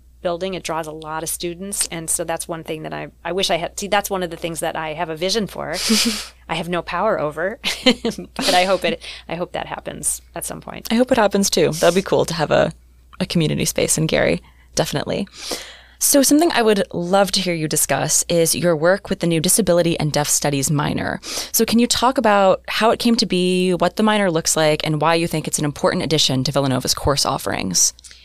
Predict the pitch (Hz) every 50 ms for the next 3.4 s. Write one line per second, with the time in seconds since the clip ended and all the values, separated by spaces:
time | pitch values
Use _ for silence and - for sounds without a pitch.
0 | - - - - - - - - _ - 214 190 - 190 160 170 170 160 170 180
1 | - - 185 190 180 180 180 180 175 175 170 156 - - - - - - - -
2 | - _ _ _ - - - - - - - - - - - 185 180 175 175 175
3 | 175 170 170 170 165 165 180 180